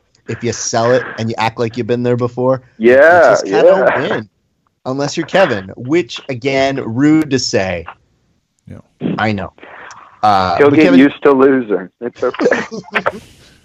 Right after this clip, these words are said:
Speaker 1: All right. Kevin, do you have any departing words for James?
Speaker 3: No.
Speaker 1: Okay.
Speaker 2: <laughs>
Speaker 1: Well, James, here's what I'm, I'm going to tell you. You're a delight. I'm so glad that you are exactly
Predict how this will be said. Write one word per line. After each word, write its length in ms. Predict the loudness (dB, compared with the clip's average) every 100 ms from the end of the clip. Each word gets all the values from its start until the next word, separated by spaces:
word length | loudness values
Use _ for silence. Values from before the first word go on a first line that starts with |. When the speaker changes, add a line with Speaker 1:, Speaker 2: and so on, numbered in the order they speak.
| _ _ _ _
Speaker 1:
All 100 | 0 0
right. 300 | 0 -4 -2
Kevin, 260 | 0 0
do 60 | 0
you 40 |
have 100 | 0 0
any 160 | -4
departing 460 | -10 -6 -2 -2 -2
words 340 | -4 -4 -6 -10
for 140 | -14
James? 760 | -10 -4 -2 -2 -6 -8 -16 _ _ -20 _ _ -16
Speaker 3:
No. 440 | -6 -2 -2 -6 -12 _ _ _ _ _ _ _ -20
Speaker 1:
Okay. 360 | -6 -2 -2 -4
Speaker 2:
<laughs> 500 | -2 0 2 2 0 -4 -6 -6 -2 -2 -4 -14 _ -16 _ -20 -18 -18 -20 -14
Speaker 1:
Well, 80 | -4
James, 480 | 0 0 -2 -10 -14
here's 320 | -4 0 2
what 180 | 2 2
I'm, 200 | 2 2
I'm 180 | 0 -2
going 160 | -4
to 80 | -4
tell 200 | -2 -2
you. 220 | -2 -4 -4 -4 -6 -14
You're 160 | -4 -2
a 40 |
delight. 480 | 0 2 2 2 -2 -6
I'm 140 | -6
so 240 | -2 -2
glad 420 | 0 2 2 2 0
that 140 | -4
you 420 | -4 -4 -2 -2
are 460 | 0 0 2 0 -2 _ _ _ _
exactly 580 | -8 -2 2 2 0